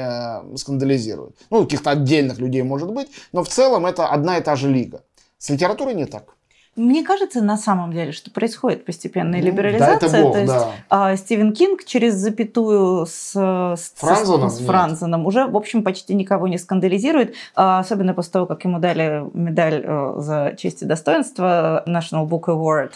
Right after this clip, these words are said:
Speaker 1: Ох уж эти медали.
Speaker 2: Э, в которой буквально это просто штамп на хвост
Speaker 1: Да, да,
Speaker 2: поставили, что
Speaker 1: понятно.
Speaker 2: настоящий большой писатель.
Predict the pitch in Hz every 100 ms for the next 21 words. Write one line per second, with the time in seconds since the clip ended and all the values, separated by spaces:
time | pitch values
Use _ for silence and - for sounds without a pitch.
0 | - 135 - 131 131 117 127 123 127 120
1 | 120 180 180 175 160 - 196 202 170 196
2 | 196 190 165 165 - 180 190 - 214 190
3 | 180 170 170 160 - 156 147 139 190 196
4 | 185 180 180 185 185 - 175 208 247 196
5 | 165 156 202 190 175 - - -